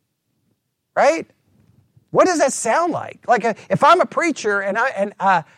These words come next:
my, you go, you know what, my public, I know I'm gonna get some major pushback on this,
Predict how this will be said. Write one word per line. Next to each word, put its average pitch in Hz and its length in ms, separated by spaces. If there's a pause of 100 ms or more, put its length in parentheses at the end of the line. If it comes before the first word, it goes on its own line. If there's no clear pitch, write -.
(120)
my, 254 160
you 226 180
go, 285 80
you 269 160
know 302 80
what, 277 140
my 226 140
public, 233 460
I 196 160
know 214 260
I'm 185 140
gonna 175 160
get 165 140
some 147 200
major 156 280
pushback 123 560
on 123 100
this, 135 240